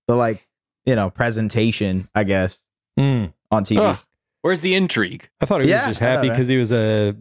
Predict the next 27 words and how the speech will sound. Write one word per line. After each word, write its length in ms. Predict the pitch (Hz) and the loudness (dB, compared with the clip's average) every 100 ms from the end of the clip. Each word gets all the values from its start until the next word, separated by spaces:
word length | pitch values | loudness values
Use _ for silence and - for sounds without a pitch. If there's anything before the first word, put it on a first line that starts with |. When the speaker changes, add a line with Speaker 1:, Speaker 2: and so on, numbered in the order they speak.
| 107 | -4
Speaker 2:
billionaire's 580 | 110 139 143 135 135 117 | -2 0 0 0 0 -2
son. 500 | - - 170 117 85 - _ | -2 -2 -2 -2 -6 -14 _
Speaker 1:
<laughs> 220 | - - - | -6 -4 -2
Speaker 2:
That's, 300 | - - - | 0 0 2
Speaker 3:
Yeah. 320 | 262 294 90 - - | 2 0 -2 -6 -4
Speaker 2:
uh, 400 | 87 92 98 95 127 139 104 | -2 -2 -2 -4 -6 -4 -2
Speaker 3:
<laughs> 300 | 131 _ - | -2 _ -4
Just 180 | 165 107 | -4 -2
generally 560 | 101 233 180 160 120 | -2 -2 0 0 0
happy 340 | 104 110 - 95 | 0 -4 -4 -6
for 280 | - 101 | -2 0
his 180 | 92 107 | 0 0
wealth, 320 | 90 131 156 | 0 0 2
Speaker 1:
Just 60 | - | 0
Speaker 3:
but 100 | 170 | 2
Speaker 1:
a 40 | |
Speaker 3:
no. 200 | 175 - | 2 2
Speaker 1:
generally 420 | - 143 147 147 143 | 0 0 2 0 0
happy 280 | 156 143 147 | -2 -2 -4
person. 400 | 135 131 127 - | -2 -2 -4 -8
Speaker 3:
He 160 | 113 180 | -2 0
Speaker 1:
Yeah. 100 | 214 | 0
Speaker 3:
knew 120 | 143 | 0
something 500 | - 139 156 170 180 | -2 -2 0 0 0
Speaker 2:
Yeah. 60 | |
Speaker 3:
we 360 | 101 98 127 156 | 0 0 2 0
didn't. 460 | 113 135 156 92 | 0 -2 0 -2